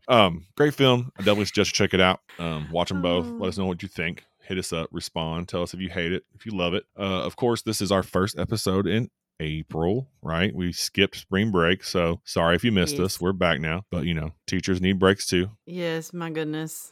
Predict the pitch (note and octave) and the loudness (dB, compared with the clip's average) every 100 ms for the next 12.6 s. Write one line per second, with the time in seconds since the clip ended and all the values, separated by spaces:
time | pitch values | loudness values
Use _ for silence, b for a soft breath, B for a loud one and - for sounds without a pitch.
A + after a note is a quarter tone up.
0 | - G2 G2 F#2+ F2 F#2 F#2+ G2+ G2+ E2+ | -4 0 0 2 4 4 4 2 0 -2
1 | F2+ E2+ - F2 E2 E2 E2+ F#2 E2+ F2 | 0 -2 0 0 2 2 0 -2 -2 -4
2 | - F2 F2 E2 E2+ E2+ F2+ E2 F2+ E2+ | -2 2 2 2 0 0 -2 2 2 2
3 | - F#2 F2+ G#2+ G#2 F2 F2 F2 D#2+ E2+ | 0 0 -2 -6 -2 0 0 -2 -4 -4
4 | D#2+ C2 E2 E2+ E2 E2 - - A#1+ D#2+ | -4 -4 -2 -2 -4 -6 -8 -8 -8 -8
5 | - - - - G1+ - - _ C#3 C#3+ | -12 -12 -10 -10 -10 -12 -14 _ 2 6
6 | A2+ F#2 - - F2 E2 - _ - F#2 | 8 6 4 -2 -2 -2 -8 _ -4 -2
7 | - - - B B - _ G#3+ A3+ A#3 | -2 -4 -16 B B -18 _ -6 -6 -6
8 | C4+ A#3+ G#2 - A#2+ B2 C#3+ F#3 D#3+ - | -8 -8 -14 -16 -18 -16 -4 -2 -2 -4
9 | B2 C3+ C#3+ D3+ D#3 - - - - G2 | -4 -4 -4 -8 -10 -12 -16 -16 -10 4
10 | G#2 A#2 - A2+ A2 G#2 G2 F2+ F#2+ F#2 | 8 8 8 6 6 4 4 4 6 6
11 | F#2 - - - G#2 F#2+ E2+ G2 B2 A#2+ | 4 0 -10 -12 0 4 6 6 6 4
12 | B2+ C3 C3+ C#3+ D#3 - | 6 2 0 0 -2 -6